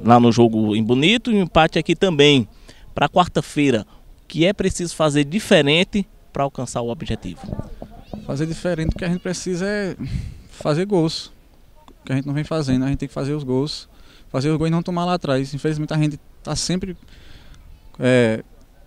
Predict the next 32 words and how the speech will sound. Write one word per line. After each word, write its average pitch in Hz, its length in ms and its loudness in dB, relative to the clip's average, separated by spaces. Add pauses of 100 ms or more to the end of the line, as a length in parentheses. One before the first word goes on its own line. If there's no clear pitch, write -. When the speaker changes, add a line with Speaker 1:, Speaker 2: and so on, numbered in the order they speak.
(180)
Speaker 2:
correndo 135 240 2
atrás 143 180 -2
do 147 60 -10
placar, 127 440 -2 (460)
a 113 140 -4
gente 131 140 0
tem 147 120 -6
que - 100 -12
mudar 147 300 -2
isso, 127 180 -4
tem 143 80 -8
que - 60 -12
começar 147 320 -6
ganhando, 156 500 -2 (720)
não 131 120 -2
deixar, 151 260 -2
e 151 200 -8
não, 151 260 -2
não 151 160 -2
deixar - 160 -4
os 151 80 -4
caras 151 160 -6
fazer 156 200 -4
o 147 60 -4
gol 143 160 -2
e 160 60 -2
a 160 40 -2
gente 156 200 -4
sair 156 140 -6
com 160 80 -6
resultado 151 260 -4
positivo. 127 420 -6